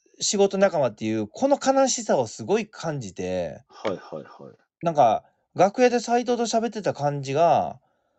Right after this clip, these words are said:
Speaker 1: なんかもう、ないんかなと思ったら、もう、猛烈に悲しい気持ちになってきて。
Speaker 2: はい。
Speaker 1: わ-、わかる？その感じ。
Speaker 2: いやいや、めちゃくちゃわかります。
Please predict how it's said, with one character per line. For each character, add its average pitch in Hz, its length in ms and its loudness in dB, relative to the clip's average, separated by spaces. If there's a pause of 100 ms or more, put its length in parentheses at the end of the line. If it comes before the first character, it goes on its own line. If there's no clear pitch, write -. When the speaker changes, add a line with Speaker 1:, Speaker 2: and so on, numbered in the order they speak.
(360)
Speaker 1:
な 143 80 -4
ん 143 40 -6
か 120 100 -2
も 196 640 4 (420)
う、 143 60 -10
な 156 160 6
い 247 80 -2
ん 240 80 -6
か 160 120 4
な 139 140 6
と 135 80 -2
思 120 80 -4
っ 110 40 -8
た 110 120 0
ら、 98 60 -8
も 139 260 0
う、 180 60 0
猛 170 320 4
烈 254 200 2
に 226 80 -4
悲 214 220 4
し 190 160 -2
い 135 60 -10
気 135 80 -8
持 131 80 -4
ち - 60 -10
に 120 40 -4
な 107 60 0
っ - 20 0
て 98 100 -12
き 95 80 -12
て。 92 340 -6
Speaker 2:
は 78 760 -10
い。 - 560 -10
Speaker 1:
わ-、 190 80 8
わ 202 140 6
か 185 120 4
る？ 185 120 -2
そ 190 120 -6
の 143 100 -2
感 135 200 4
じ。 123 240 -6
Speaker 2:
い 151 80 0
や 139 120 6
い - 20 6
や、 123 60 2
め 131 120 2
ち - 100 -6
ゃ 131 80 0
く 120 80 -8
ち 135 60 0
ゃ 139 60 6
わ 143 100 4
か 147 140 2
り 143 80 0
ま 131 100 -2
す。 123 380 -2